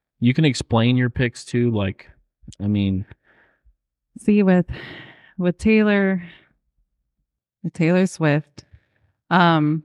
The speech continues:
Speaker 1: Well, first, let's, let's say, like, what is, what, like, wh-, how, how'd you get into Taylor?
Speaker 2: Um,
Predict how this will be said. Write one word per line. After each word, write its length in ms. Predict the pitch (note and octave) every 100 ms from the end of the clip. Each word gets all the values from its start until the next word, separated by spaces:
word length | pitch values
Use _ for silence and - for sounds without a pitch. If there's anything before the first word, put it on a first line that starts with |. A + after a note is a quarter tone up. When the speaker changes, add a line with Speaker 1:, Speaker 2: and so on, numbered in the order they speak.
| _ _ _ -
Speaker 1:
Well, 100 | F3
first, 240 | A3 -
let's, 180 | F3+ - -
let's 220 | B2 -
say, 180 | A#2 G2+
like, 300 | F#2 F2 - _ _ _ _
what 200 | A2+ B2
is, 280 | B2 A2 - -
what, 260 | A2 G2+ -
like, 160 | G2+
wh-, 80 | A2+
how, 100 | - -
how'd 240 | - A#2
you 80 | G#2+
get 140 | F#2+ F#2+
into 220 | F2+ F2
Taylor? 440 | - F2+ F2+ F#2 _ _ _ _ _ _ _ _ _ _ _ _ _ _ _ _ _ _ _ _ _ _
Speaker 2:
Um, 340 | F#3 G3+ G3+